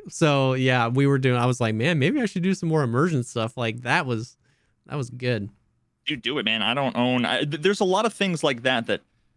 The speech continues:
Speaker 2: not that I think that you would necessarily worry about it, but, I mean, who knows? I'm
Speaker 1: Yeah.
Speaker 2: sure somebody has worried about it. I get people all the time that mention stuff like,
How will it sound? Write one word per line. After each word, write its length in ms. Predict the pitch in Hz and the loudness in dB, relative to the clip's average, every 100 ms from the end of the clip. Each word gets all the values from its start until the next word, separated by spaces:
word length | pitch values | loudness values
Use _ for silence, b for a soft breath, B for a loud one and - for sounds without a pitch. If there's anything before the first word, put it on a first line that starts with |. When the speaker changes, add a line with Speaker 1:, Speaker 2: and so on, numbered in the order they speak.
| - | -10
Speaker 2:
not 320 | 160 165 170 | -4 0 0
that 80 | 165 | 2
I 120 | 147 | 0
think 340 | 120 - 160 131 | -2 -4 -4 -4
that 100 | - | -4
you 140 | 120 | 0
would 120 | 120 | 0
necessarily 520 | 117 113 117 123 104 | 0 -4 -2 -2 -2
worry 380 | 101 101 104 127 | -4 -4 -2 0
about 280 | 139 139 143 | 0 0 0
it, 160 | 160 113 | -2 0
but, 180 | 110 | -2
I 40 | - | -2
mean, 200 | 101 - | -6 -6
who 140 | - 139 | -4 0
knows? 320 | 107 98 - - | 0 -2 -6 -8
I'm 100 | 117 | -4
Speaker 1:
Yeah. 60 | 107 | 0
Speaker 2:
sure 100 | 165 | 0
somebody 640 | - - 180 170 151 131 | -2 -2 0 2 0 0
has 360 | 131 127 117 113 | -2 -2 -2 -2
worried 300 | 120 113 101 | -2 0 0
about 280 | 98 95 98 | -2 -2 -2
it. 80 | |
I 120 | 98 127 | -2 -2
get 160 | 156 | -2
people 200 | 147 139 | -4 -4
all 80 | 117 | -4
the 60 | 104 | -4
time 240 | 120 107 | -2 -2
that 80 | 98 | -2
mention 300 | 101 104 107 | -4 -6 -8
stuff 260 | - 101 - _ | -6 -8 -8 _
like, 180 | 110 95 | -4 -4